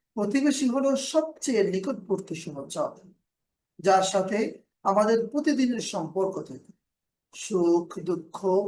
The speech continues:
নিরাপত্তা, সামাজিক সহযোগিতা সবকিছুর সাথে প্রতিবেশী জড়িয়ে থাকে। তাই ইসলাম প্রতিবেশী অধিকারকে অত্যন্ত গুরুত্ব দিয়েছে।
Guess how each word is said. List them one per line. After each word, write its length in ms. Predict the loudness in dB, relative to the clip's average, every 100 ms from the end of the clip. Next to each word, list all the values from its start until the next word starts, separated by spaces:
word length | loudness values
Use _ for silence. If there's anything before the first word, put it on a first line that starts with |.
| -4 -12 _
নিরাপত্তা, 1000 | -2 4 6 6 4 0 0 2 2 0 -16
সামাজিক 680 | -12 -4 -2 0 -2 -4 -8
সহযোগিতা 920 | -10 -6 -4 -2 -4 -4 -2 -2 -4 _ _
সবকিছুর 840 | -12 -4 2 2 2 -6 -6 0 0
সাথে 460 | 2 -2 -2 -6 -8 _ _ -10
প্রতিবেশী 480 | -8 2 2 2
জড়িয়ে 340 | -2 -4 -4 -8
থাকে। 220 | -10 -18 _ _ _ _ _ _ _ _ _ 2
তাই 260 | 6 6
ইসলাম 600 | 2 -2 0 2 0 -6 -12 _ _
প্রতিবেশী 580 | -2 2 4 2 2 4
অধিকারকে 760 | 4 4 4 2 2 -6 -20 _ _ _ _ _ _ -6
অত্যন্ত 520 | -4 -2 2 2 2
গুরুত্ব 420 | 0 0 -2 -6 -10
দিয়েছে। 400 | -10 -14 -16